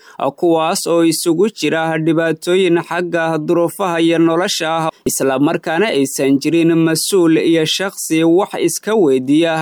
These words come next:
cabashooyinkan ka soo yeeraya bulshada. Taas beddelkeedana uu maamulkan dadaalo dheeri ah ku bixiyo sidii uu u raaligelin lahaa shisheeyaha,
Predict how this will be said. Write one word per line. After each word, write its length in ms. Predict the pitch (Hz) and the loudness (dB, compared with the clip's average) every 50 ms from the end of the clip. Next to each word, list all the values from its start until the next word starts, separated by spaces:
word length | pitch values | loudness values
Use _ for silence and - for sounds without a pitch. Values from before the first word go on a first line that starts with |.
| 160 | -2
cabashooyinkan 1040 | 156 160 160 156 160 156 - - 175 175 196 196 180 160 - - 160 165 185 196 185 | -2 -2 -2 0 0 0 0 0 0 0 2 2 2 0 0 -2 -2 -2 0 -2 -2
ka 180 | - - 208 196 | -2 -2 -4 -4
soo 220 | - - 175 165 | -2 0 0 0
yeeraya 560 | 165 165 170 175 196 202 185 170 170 170 165 | 2 2 2 0 0 0 0 0 2 2 0
bulshada. 800 | 156 156 165 170 170 160 - - 220 226 214 175 147 127 120 - - - - 131 127 - | 0 0 2 2 2 0 -2 -2 -2 -2 0 0 0 -2 -4 -6 -8 -8 -6 -4 -4 -4
Taas 340 | - 147 135 147 156 - - 170 156 | -4 -2 -2 -2 -2 -2 -2 -2 0
beddelkeedana 880 | 151 180 185 165 170 165 160 160 - 170 160 160 165 185 175 165 165 | 0 0 0 0 0 0 -2 -2 -2 -2 0 0 0 0 0 0 0
uu 180 | 135 107 160 160 | 0 0 2 2
maamulkan 760 | 160 160 165 175 185 185 175 170 170 170 175 165 175 190 190 170 | 4 2 2 2 2 2 0 0 -2 -2 -2 -2 -2 0 -2 0
dadaalo 440 | 165 160 156 165 165 165 170 185 190 170 165 | 0 0 0 0 0 0 0 0 -2 0 0
dheeri 300 | 156 170 185 180 175 160 | 0 0 2 0 0 0
ah 200 | 170 165 165 156 | 0 -2 -2 -2
ku 180 | 160 - 226 | -2 -2 -2
bixiyo 580 | 190 151 151 139 143 143 147 156 165 165 160 160 | 0 0 0 -2 -2 -2 -2 0 0 0 0 0
sidii 420 | 165 - 202 185 160 170 175 190 | -2 -2 -2 0 0 2 2 2
uu 340 | 202 - 175 170 170 - - | 2 2 2 2 2 2 0
u 40 | 208 | 0
raaligelin 720 | 180 175 165 165 165 165 170 156 156 165 165 185 208 180 | 0 0 0 0 0 0 0 0 0 0 0 2 2 2
lahaa 400 | 143 135 139 143 160 165 165 165 | 0 0 0 -2 -2 -2 -2 -2
shisheeyaha, 840 | 156 - - 160 151 - 180 165 170 190 233 226 214 180 151 123 - | -4 -4 -4 -6 -4 -2 -2 0 0 0 0 0 0 0 -2 -2 -4